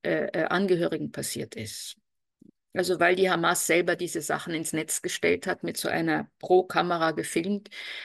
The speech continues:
Und als die dann merkten, das Feuer zurück, äh, ist nicht gut fürs eigene Image, hat man's einfach geleugnet und gesagt,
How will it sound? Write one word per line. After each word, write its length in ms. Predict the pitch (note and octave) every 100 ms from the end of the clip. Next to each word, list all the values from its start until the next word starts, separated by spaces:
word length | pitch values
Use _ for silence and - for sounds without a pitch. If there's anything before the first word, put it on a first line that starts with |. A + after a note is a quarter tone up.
| - -
Und 100 | E3
als 140 | F3
die 80 | G3
dann 200 | F3+ E3+
merkten, 380 | E3+ F#3+ - F#3
das 220 | F3 -
Feuer 360 | - F3+ F3 -
zurück, 640 | - E3 G3 A3+ - -
äh, 360 | - F3 E3+ -
ist 200 | F3+ -
nicht 220 | F3+ -
gut 180 | G3+ G3+
fürs 180 | F3 -
eigene 360 | D#3+ E3+ E3
Image, 260 | E3 G3+ G#3
hat 140 | F#3
man's 160 | F#3+ F3+
einfach 280 | E3 F3+ -
geleugnet 720 | E3+ D#3+ F#3+ E3 A2 - - _ _ _ - - -
und 140 | E3
gesagt, 560 | E3 D3+ D#3+ - -